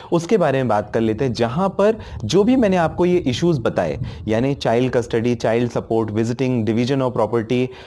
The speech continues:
अ, अ, alimony, मेंटेनेंस, अगर ये सारे इश्यूज में से कोई भी अगर रह गया, बच गया या सॉल्व नहीं किया आप लोगों ने, तो आपका केस एडजर्न हो सकता है, आगे बढ़ सकता है, एक्सटेंड हो सकता है। और आप कब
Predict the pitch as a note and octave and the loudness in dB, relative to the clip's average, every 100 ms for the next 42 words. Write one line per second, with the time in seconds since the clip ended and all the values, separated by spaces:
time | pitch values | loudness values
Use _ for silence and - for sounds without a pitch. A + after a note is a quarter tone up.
0 | - A2+ A2 G#2 G2 F2+ F#2+ - B2+ D3 | -6 0 4 4 0 0 -2 2 2 2
1 | C3+ C3 B2+ A#2+ C3+ D#3 D3 C#3 - - | 2 0 2 0 2 0 0 -2 -6 -18
2 | - C#3 G3 A#3+ A3+ - A#2 D3 D3 B2+ | -4 -2 2 2 0 0 2 2 2 0
3 | C#3+ D3+ D3+ F3 G#3 G#3 E3 G3 F#3 F#3+ | 0 0 0 0 -2 0 2 2 2 2
4 | F#3+ A2 A#2+ B2 C#3 C#3 G#2 G#2+ B2 C#3+ | 0 0 -2 0 0 0 -2 -2 0 2
5 | D3+ E3 G3+ G#3 - - - F3+ G#3 D#3+ | 2 2 0 -4 -16 -6 0 2 4 4
6 | F#3 F#3 E3+ C3 A2+ A2+ G2+ A2+ D3 B3 | 2 2 0 2 0 0 0 0 0 -2
7 | - - - - B2+ C#3 - F3+ F3 F3 | -6 -20 -6 -2 -2 -4 -2 -2 0 0
8 | E3+ - G#2+ G#2 E3 F#3 E3 D3 C#3+ - | 0 -2 -2 0 2 4 2 2 -2 0
9 | D3+ D3 D#3 A#2 B2+ D#3 C3+ A#2 B2+ - | 0 0 0 0 0 0 0 -2 -6 -4
10 | C#3 - A#2 - F3 F#3 E3 C#3 C#3+ - | -4 -4 -8 -4 0 2 2 0 -2 -2
11 | C#3+ D3+ F3+ - - - E3 E3 D3 | -2 0 -4 -8 -4 0 0 0 -4